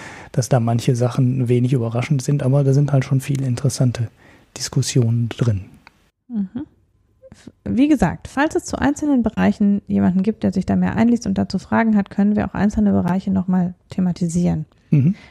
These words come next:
Speaker 2: Aber das sagen wir ständig zu irgendwelchen Sachen und niemand, ähm,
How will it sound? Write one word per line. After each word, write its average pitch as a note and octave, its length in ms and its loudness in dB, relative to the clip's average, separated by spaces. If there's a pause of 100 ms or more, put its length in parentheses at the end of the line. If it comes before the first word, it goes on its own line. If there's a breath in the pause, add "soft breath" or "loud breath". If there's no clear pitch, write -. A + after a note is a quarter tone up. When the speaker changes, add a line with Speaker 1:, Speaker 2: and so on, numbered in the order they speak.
(100)
Speaker 2:
Aber F3+ 220 4
das F3+ 120 0
sagen F#3 160 2
wir F3 80 2
ständig F3+ 300 -2
zu - 80 -6
irgendwelchen E3+ 320 -2
Sachen F3 240 0
und D#3+ 160 -4
niemand, E3 420 -2
ähm, D#3 140 -8